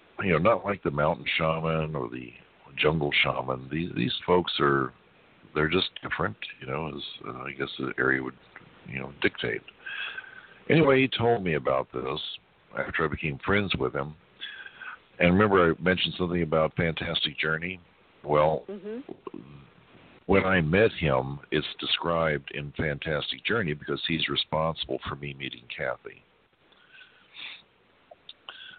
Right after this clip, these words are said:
Speaker 1: So, anyway, he told me about this place, and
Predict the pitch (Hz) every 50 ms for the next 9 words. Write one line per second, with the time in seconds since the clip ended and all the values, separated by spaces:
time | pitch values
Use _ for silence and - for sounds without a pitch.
0 | - - - - - 101 98 101 98 95 - _ _ _ _ _ _ _ _ -
1 | - - _ _ _ _ _ _ _ - - - 127 151 156 147 117 101 90 92
2 | 95 92 87 - _ - - 107 107 95 - 104 95 98 92 87 82 76 71 76
3 | 71 67 - - 67 - - - 71 69 69 76 92 - - - - _ _ _
4 | _ _ _ _ _ _ _ _ _ _ _ _ _ _ _ _ _ _ - 80
5 | 80 82 80 80 80 80 80 78 78 78